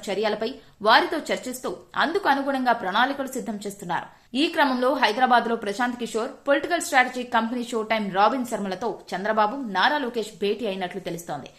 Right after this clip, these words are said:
వీరి భేటీలో తెలంగాణలో తెలుగుదేశం పార్టీకి పూర్వ వైభవం తీసుకువచ్చేందుకు ప్రణాళికలు సిద్ధం చేసినట్లు చర్చ జరుగుతోంది. ఇప్పటికే తెలంగాణ తెలుగుదేశంలో చేరేందుకు పలువురు నేతలు సిద్ధమయ్యారు. తీగల కృష్ణారెడ్డి తాను తెలుగుదేశం పార్టీలో చేరతానని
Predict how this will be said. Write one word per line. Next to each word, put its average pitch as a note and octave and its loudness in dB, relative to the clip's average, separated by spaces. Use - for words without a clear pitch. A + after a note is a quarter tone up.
వీరి F4+ 2
భేటీలో B3+ 0
తెలంగాణలో A#3+ 2
తెలుగుదేశం A3+ -4
పార్టీకి G3+ 0
పూర్వ A#3 0
వైభవం A3+ -2
తీసుకువచ్చేందుకు G3+ -4
ప్రణాళికలు B3+ 0
సిద్ధం B3+ -4
చేసినట్లు A3 -4
చర్చ F3+ -6
జరుగుతోంది. F3+ -8
ఇప్పటికే D4 0
తెలంగాణ A#3+ 4
తెలుగుదేశంలో A3 -2
చేరేందుకు G3+ -4
పలువురు A3 0
నేతలు G3+ -4
సిద్ధమయ్యారు. F3 -8
తీగల C#4+ 2
కృష్ణారెడ్డి A#3 0
తాను G3 2
తెలుగుదేశం A3+ -4
పార్టీలో G3+ 0
చేరతానని F#3+ -2